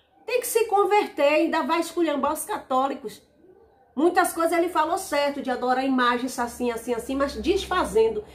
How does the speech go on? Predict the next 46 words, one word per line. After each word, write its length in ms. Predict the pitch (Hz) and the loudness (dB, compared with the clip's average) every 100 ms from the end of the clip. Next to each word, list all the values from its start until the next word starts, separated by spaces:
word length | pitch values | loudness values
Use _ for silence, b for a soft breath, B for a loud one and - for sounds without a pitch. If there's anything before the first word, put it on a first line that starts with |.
| B | B
Porque 220 | - 277 320 | -6 -2 -2
esse 180 | 320 | -2
daí 260 | 269 320 311 | 0 0 2
agora 380 | 294 277 330 359 | 2 2 2 2
também 300 | 339 320 392 | 0 0 2
é 180 | 427 415 | 2 0
isso. 260 | - - - - - - - | -4 -12 -18 -20 -20 -20 0
Era 220 | 233 302 | 4 4
profeta, 540 | - 311 311 294 330 320 | 2 -2 -2 -2 -2 -2
agora 260 | 277 320 | 0 0
deu 200 | - 349 | 0 -2
pra 100 | 349 | -4
falar 260 | - 311 311 | -2 2 2
da 140 | 302 | 0
vida 260 | 262 294 330 | -2 -2 0
dos 240 | 339 254 | 0 0
outros. 240 | 208 208 214 | 0 0 -2
Mas 140 | 247 | -4
quem 120 | 294 | -4
fala 240 | 277 294 302 | -2 0 0
da 120 | 302 | -2
vida 240 | 277 277 | -2 -4
dos 180 | 262 247 | -4 -4
outros 240 | 254 - | -6 -8
sou 180 | - - | -8 -2
eu. 240 | 180 151 - - - - - - - | -2 -2 -6 -20 -20 -20 -20 -20 -12
Quem 160 | - 185 | -6 -4
fala 220 | 254 262 | 0 0
da 160 | 254 254 | -2 -4
vida 240 | 254 254 | -2 -4
dos 160 | 233 233 | -2 -2
outros 200 | 247 - | -2 -2
sou 140 | 285 | -2
eu. 180 | 180 143 - - | -2 -4 -10 -6
Deixa 260 | 196 233 302 | 0 2 2
eu 60 | |
ler 140 | 277 269 | 2 2
aqui, 260 | 233 208 | 0 2
ó, 60 | 196 | 2
um 60 | 190 | 2
comentário 680 | 226 233 214 170 156 160 | 0 4 4 4 2 0
no 100 | 196 | -2
vídeo 320 | 175 240 240 | -2 -4 -2
da, 260 | 208 214 156 | 0 2 0
da 200 | 175 196 | 0 0
Mar. 360 | 170 131 - | 0 -4 -8